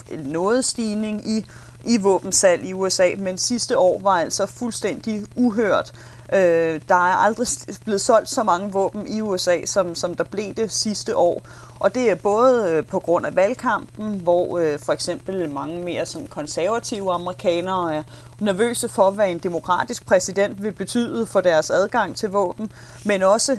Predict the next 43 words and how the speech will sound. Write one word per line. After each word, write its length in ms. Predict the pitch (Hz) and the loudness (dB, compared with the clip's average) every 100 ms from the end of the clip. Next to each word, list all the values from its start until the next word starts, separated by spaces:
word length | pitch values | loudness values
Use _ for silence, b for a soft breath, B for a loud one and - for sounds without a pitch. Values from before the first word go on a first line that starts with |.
| 196 | -2
altså, 220 | - 175 180 | -2 2 0
i 160 | - | 0
forbindelse 680 | 185 175 185 196 202 185 180 | -2 0 0 -2 -4 -6 -4
med, 300 | 170 147 143 | -4 -4 -4
med 160 | 147 | -4
coronaepidemien, 1200 | 147 160 180 226 247 208 208 - 202 202 208 202 196 | -6 -4 -2 0 0 -2 -4 -4 -4 -4 -4 -6 0
hvor 320 | 175 175 - B B B - | 2 2 0 B B B 2
rigtig 240 | 247 262 | 2 2
mange 260 | 220 202 214 | 0 0 0
amerikanere 760 | 196 196 208 208 220 254 233 | 0 -2 2 2 2 0 0
har 120 | 202 180 | 0 2
været 220 | 185 214 | 2 2
enormt 360 | 220 240 254 | 2 0 0
nervøse 500 | 214 180 240 240 - | 0 2 0 0 -4
for, 340 | 226 - 165 185 B B B | -2 2 0 0 B B B
hvad 300 | 180 202 220 | 4 4 4
den 160 | 208 202 | -2 -4
her 160 | 208 | -4
krise 560 | 185 - 202 214 - 240 | -4 -6 -4 -4 -2 -4
ville, 380 | 180 175 165 160 | -4 -6 -6 -8
ville 160 | 165 156 | -8 -2
gøre 320 | 165 156 214 | 2 2 2
for 120 | - | -2
sikkerheden 720 | 180 240 247 277 220 175 190 196 | -2 -2 0 -2 -2 -2 -2 -4
i 140 | 190 | -6
U 160 | 180 175 | -4 -2
S 120 | - | 2
A, 120 | 196 - B B B | 0 0 B B B
og 100 | 180 | -2
så 100 | 190 | 2
altså 200 | 214 220 | 2 2
også 320 | 240 208 233 | 2 2 2
i 20 | 269 | -4
forbindelse 640 | 214 196 208 - 220 208 | -6 -6 -6 -6 -8 -6
med 120 | 190 | -6
de 120 | 175 | -6
her 160 | 202 214 | -6 -4
store 460 | - - 185 208 226 | -4 -2 0 0 -2
demonstrationer, 800 | 185 156 - 165 - 208 - 190 | -4 -8 -8 -6 -2 -4 -4 -8
som 340 | - 196 175 156 | -6 -4 -4 -4
vi 260 | 147 135 | -6 -6
især 360 | - - 208 185 | -6 -2 0 0
så, 320 | - 208 185 | -2 -2 -2